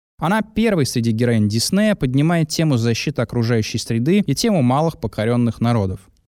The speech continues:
Например, вождь индейцев Паухатанов "Бешеная Лошадь" заявил, что Покахонтас искажает историю до неузнаваемости и увековечивает миф за счёт нации Паухатанов.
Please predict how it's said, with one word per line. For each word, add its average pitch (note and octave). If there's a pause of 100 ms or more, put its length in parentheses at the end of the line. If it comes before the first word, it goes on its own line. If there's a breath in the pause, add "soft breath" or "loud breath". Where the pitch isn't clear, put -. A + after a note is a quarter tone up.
(280)
Например, C#3+
вождь B2
индейцев A#2 (240 soft breath)
Паухатанов A#2+
"Бешеная A2
Лошадь" D#3+
заявил, C3+
что C3+
Покахонтас C#3+ (160 soft breath)
искажает C3+
историю A2
до A2
неузнаваемости A2+ (200 soft breath)
и G3+
увековечивает D3
миф C#3
за A2+
счёт B2+
нации G#2+
Паухатанов. G#2